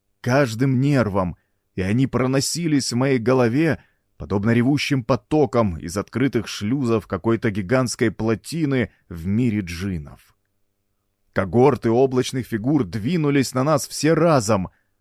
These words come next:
этаким мощным маршем атлантов. В данном случае, правда, безногих.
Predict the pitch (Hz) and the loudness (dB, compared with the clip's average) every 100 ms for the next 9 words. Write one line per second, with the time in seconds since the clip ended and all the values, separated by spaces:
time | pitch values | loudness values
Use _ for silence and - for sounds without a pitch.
0 | _ - 117 160 151 131 - _ _ 90 | _ -2 2 2 2 0 -2 _ _ -4
1 | 208 196 170 - 143 135 131 156 120 143 | 2 2 2 0 0 2 2 2 0 0
2 | 143 139 143 135 95 85 - _ _ _ | 0 0 2 2 2 -2 -8 _ _ _
3 | _ _ _ _ 85 123 185 160 120 190 | _ _ _ _ -2 0 2 0 -2 -4
4 | 190 170 139 - 147 127 127 117 _ _ | -2 0 0 0 -2 2 0 0 _ _
5 | - 113 110 131 156 78 - - | -4 -4 -2 -2 -2 -6 -12 -20